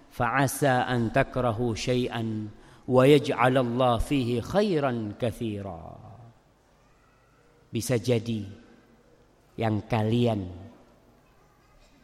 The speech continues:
فإن كرهتموهن، kalau kalian benci dengan istri sekalian, ada sesuatu yang tidak kalian sukai, bisa jadi yang kalian benci itu ternyata menyimpan banyak hikmah,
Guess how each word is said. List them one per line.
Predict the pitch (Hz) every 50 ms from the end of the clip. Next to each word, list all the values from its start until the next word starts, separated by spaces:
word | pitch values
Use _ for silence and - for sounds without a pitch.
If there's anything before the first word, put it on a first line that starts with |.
| _ _ _ _ _ _ _ _ _ _ _ _ _ _ _ _
فإن | - - 117 131 123
كرهتموهن، | - 139 131 123 - - - 143 139 135 123 113 101 117 139 143 135 123 120
kalau | 127 127 127
kalian | - 135 135 131 123
benci | 123 165 196 214 - - 220
dengan | 170 156 143 131
istri | 151 143 - 165 139
sekalian, | 117 - 123 131 123 113 113 107 101 92 98 127 - - - - - -
ada | 196 202 202
sesuatu | 165 - 165 - 190
yang | 180 156 139
tidak | 156 143 143 - -
kalian | 147 147 143 135 -
sukai, | 143 - - 123 113 117 113 - - - -
bisa | - 202 - - 185
jadi | 160 180 175 180
yang | 180 160
kalian | - 160 156 151 143
benci | 139 147 139 135 - 151
itu | 135 156 156
ternyata | - 151 139 135 135 135 135 - 151 147 143 156 - - - -
menyimpan | - 139 135 139 139 139 131 147 139 131
banyak | 123 135 131 127 131 120
hikmah, | - - - 131 143 - - - 127 127 110 - -